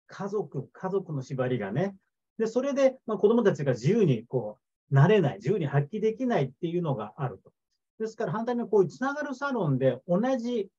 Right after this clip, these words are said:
えー、思いがある志の人が集まる、集まっていくと。で、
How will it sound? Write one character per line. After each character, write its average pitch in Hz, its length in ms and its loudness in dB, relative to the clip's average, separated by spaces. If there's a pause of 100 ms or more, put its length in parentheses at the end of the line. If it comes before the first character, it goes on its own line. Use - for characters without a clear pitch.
(100)
え 165 120 -2
ー、 147 120 -8
思 240 260 6
い 202 60 2
が 147 260 0
あ 190 60 4
る 131 120 0
志 180 360 -4
の 180 80 -2
人 180 140 -4
が 131 180 -6
集 147 240 -2
ま 208 160 0
る、 139 180 -4 (380)
集 196 60 -4
ま 220 100 2
っ 226 80 -8
て - 80 -8
い - 80 -8
く 139 100 -10
と。 - 160 -18 (580)
で、 220 240 6